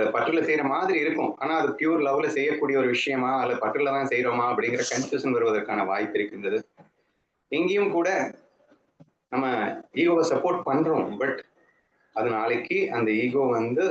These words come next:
லவ்வா மாறும், அது இறைவன் பார்த்துக் கொள்வான் அப்படிங்கிற அந்த கெப்பாசிட்டியோட அந்த பண்ணக்கூடிய அந்த விஷயத்துல பியூர் லவ் இருக்கலாம், அல்லது இதுலயும் இருக்கலாம். நான் சொன்ன அந்த மூணாவது விஷயத்துலயும் ஈகோல பண்ணலாம் அப்படின்றத நான் சொல்லிட்டேன். But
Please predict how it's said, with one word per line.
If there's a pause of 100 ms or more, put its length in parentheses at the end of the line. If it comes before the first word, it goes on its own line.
(200)
லவ்வா (120)
மாறும், (520)
அது
இறைவன்
பார்த்துக்
கொள்வான் (540)
அப்படிங்கிற
அந்த
கெப்பாசிட்டியோட (100)
அந்த
பண்ணக்கூடிய
அந்த
விஷயத்துல (200)
பியூர்
லவ்
இருக்கலாம்,
அல்லது (420)
இதுலயும்
இருக்கலாம்.
நான்
சொன்ன
அந்த
மூணாவது
விஷயத்துலயும்
ஈகோல
பண்ணலாம்
அப்படின்றத
நான்
சொல்லிட்டேன். (800)
But